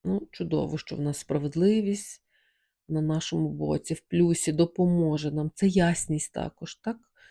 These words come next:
Можливо, ви щось думали, зважували, тому що, бачите, є вага, і ви зрозуміли.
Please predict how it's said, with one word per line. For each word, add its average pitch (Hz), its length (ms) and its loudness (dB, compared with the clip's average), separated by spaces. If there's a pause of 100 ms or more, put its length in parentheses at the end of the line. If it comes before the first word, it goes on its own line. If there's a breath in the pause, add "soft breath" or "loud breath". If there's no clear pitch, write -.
(760 soft breath)
Можливо, 202 360 6
ви 202 180 8
щось 190 460 2
думали, 185 720 6 (1300)
зважували, 160 840 6
тому 165 240 -4
що, - 160 -14
бачите, 185 380 -4
є 143 280 0 (240)
вага, 156 560 -4 (680 soft breath)
і 170 80 2
ви 180 240 8
зрозуміли. 160 760 2